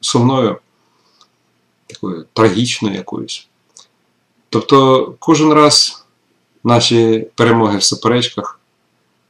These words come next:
доводять лише те, що ми старші, е,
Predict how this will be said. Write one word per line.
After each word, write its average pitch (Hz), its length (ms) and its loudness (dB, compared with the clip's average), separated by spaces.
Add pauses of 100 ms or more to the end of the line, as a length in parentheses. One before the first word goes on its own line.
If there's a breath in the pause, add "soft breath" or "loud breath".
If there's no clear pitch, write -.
доводять 135 480 2
лише 131 220 0
те, 127 280 -2
що 113 640 2 (880)
ми 117 140 -2
старші, - 560 -6 (1400)
е, 127 140 -20